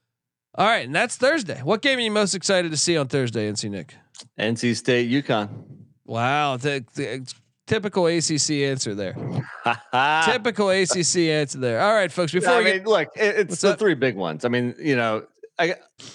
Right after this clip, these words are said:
Speaker 2: a better question would be, other than the three big ones, which game are you looking forward to the most?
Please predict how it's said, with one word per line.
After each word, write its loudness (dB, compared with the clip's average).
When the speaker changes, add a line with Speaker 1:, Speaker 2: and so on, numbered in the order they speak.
Speaker 2:
a 2
better 4
question 0
would 0
be, 2
other 2
than 0
the 2
three 0
big 0
ones, -4
which -2
game 0
are 2
you -2
looking -4
forward -2
to -10
the -6
most? -10